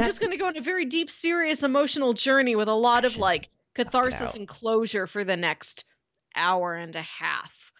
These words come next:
Speaker 1: Like, I've had it downloaded, and I'm always like, "What if I just listen to, uh,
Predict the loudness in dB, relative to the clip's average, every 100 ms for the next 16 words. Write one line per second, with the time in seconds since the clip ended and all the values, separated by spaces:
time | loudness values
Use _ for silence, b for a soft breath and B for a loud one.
0 | b b b _ -6 -4 0 -2 0 0
1 | 0 -2 0 0 0 0 0 0 -2 -4
2 | -4 -4 -4 -4 -2 -2 0 -4 -4 -6
3 | -4 -2 -2 2 4 6 6 4